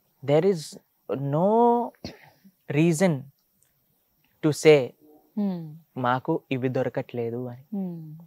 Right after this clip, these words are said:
Speaker 1: మన యొక్క మనస్సంకల్పం, మన దృఢ నిశ్చయం ఉంటే,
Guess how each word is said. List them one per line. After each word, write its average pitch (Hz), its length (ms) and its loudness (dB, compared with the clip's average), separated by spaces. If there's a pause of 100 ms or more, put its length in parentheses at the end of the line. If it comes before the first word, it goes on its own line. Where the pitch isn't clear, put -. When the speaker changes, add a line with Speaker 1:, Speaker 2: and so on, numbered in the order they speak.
(160)
Speaker 1:
మన 127 280 -4
యొక్క 135 480 -2 (280)
మనస్సంకల్పం, 135 1000 -2 (480)
మన 127 180 -4
దృఢ 131 300 0
నిశ్చయం 143 600 -2
ఉంటే, 123 340 -10